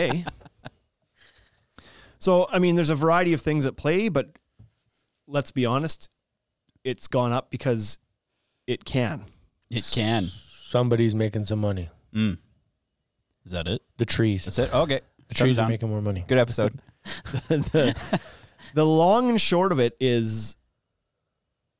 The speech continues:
Speaker 1: supply and demand at the,
Speaker 2: Mm-hmm.
Speaker 1: at the very heart of it. What has caused the shortage? Well, there's a few reasons at play. Obviously, covid last year, we've talked about this before. covid last year caused a lot of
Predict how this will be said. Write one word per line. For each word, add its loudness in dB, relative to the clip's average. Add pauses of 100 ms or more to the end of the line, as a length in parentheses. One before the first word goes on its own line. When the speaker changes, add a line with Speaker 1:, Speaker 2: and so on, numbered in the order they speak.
(460)
Speaker 1:
supply 2
and 0
demand -2
at -2
the, 0
Speaker 2:
Mm-hmm. -6
Speaker 1:
at -4
the -4
very 2
heart 2
of 0
it. -6
What 2
has 0
caused 0
the 0
shortage? 0
Well, 2
there's 0
a 0 (180)
few 4
reasons 0
at -10
play. -2
Obviously, 0
covid -2
last -2
year, -4
we've -6
talked -2
about -10
this -10
before. -8
covid -2
last -2
year -4
caused -8
a -6
lot -6
of -8